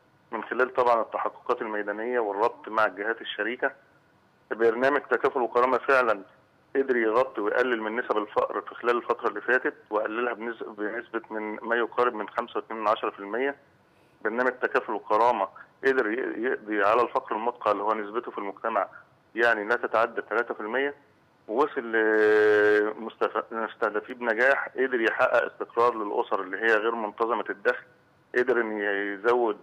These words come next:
نسب التعليم داخل الأسر واستمرار أولادهم داخل المراحل التعليمية والمراحل الدراسية. طبعًا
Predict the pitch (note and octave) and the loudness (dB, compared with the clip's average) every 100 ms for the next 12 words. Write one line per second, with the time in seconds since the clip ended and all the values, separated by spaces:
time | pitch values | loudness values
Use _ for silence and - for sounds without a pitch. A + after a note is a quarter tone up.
0 | - G#2 G#2 A#2 A#2 G#2 - G#2 G2 A#2 | -6 -4 -2 -2 -2 -4 0 0 0 -2
1 | A2 G2 A#2 - A2 G#2 A#2 F#2+ F2 _ | -6 -2 -2 -2 -4 -2 -2 -4 -8 _
2 | _ _ _ - C3 - A#2+ A2+ C3+ C3 | _ _ _ -4 -4 -2 -2 2 2 4
3 | A2+ A2 B2 G#2+ G2 F#2+ A#2+ B2 A#2 G2 | 2 2 0 -2 -10 -2 0 0 -2 -10
4 | F2+ F#2+ G2 G2 - _ _ G#2 A2+ A#2+ | -6 -2 -2 -2 -6 _ _ -6 0 0
5 | A2+ - G#2+ G#2+ A#2+ A#2 G2 G#2+ A#2 G#2+ | -2 -2 -2 0 -2 0 0 -2 -4 -2
6 | G#2 G#2 G#2 G2+ G#2+ G#2+ G#2+ G#2+ A#2 A#2+ | 0 2 0 -2 -2 -2 0 0 0 0
7 | G#2 G#2+ G2+ B2 C#3 C#3+ - _ _ _ | 0 0 2 2 2 0 -6 _ _ _
8 | _ _ _ _ _ _ _ C#3+ C#3+ | _ _ _ _ _ _ _ 4 4